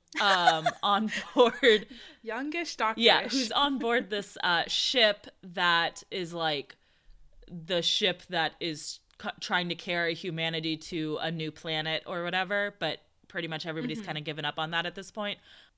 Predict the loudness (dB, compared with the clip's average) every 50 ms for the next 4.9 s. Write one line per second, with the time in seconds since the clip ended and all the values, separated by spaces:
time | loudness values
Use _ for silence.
0 | _ _ -10 -8 -6 -4 -2 0 2 2 2 0 -2 -4 2 4 4 4 6 4
1 | 2 2 2 2 2 0 2 2 4 2 2 0 2 2 4 4 4 2 -4 -4
2 | -4 -4 -4 -4 -2 0 0 0 0 -2 -4 -2 0 2 4 2 2 2 0 -2
3 | -6 -8 -8 -10 -14 -18 _ -20 -2 2 4 6 6 6 4 0 0 2 2 2
4 | 4 4 2 2 2 0 -2 -4 -6 -10 _ _ _ _ 4 4 4 2